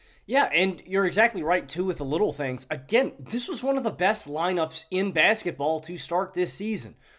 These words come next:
Russ, P G, Kawhi, and if you were running Big Zoo, or if you were running Nick Batum and Robert Covington,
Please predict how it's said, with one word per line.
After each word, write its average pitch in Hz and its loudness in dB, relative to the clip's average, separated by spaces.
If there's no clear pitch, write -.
Russ, 185 2
P 208 -2
G, 196 -4
Kawhi, 165 2
and 143 -2
if 139 -6
you 160 -2
were 147 -2
running 143 -2
Big 165 0
Zoo, 190 0
or 151 -4
if 151 -6
you 180 0
were 170 0
running 160 0
Nick 196 -6
Batum 185 -4
and 160 -4
Robert 175 2
Covington, 165 -2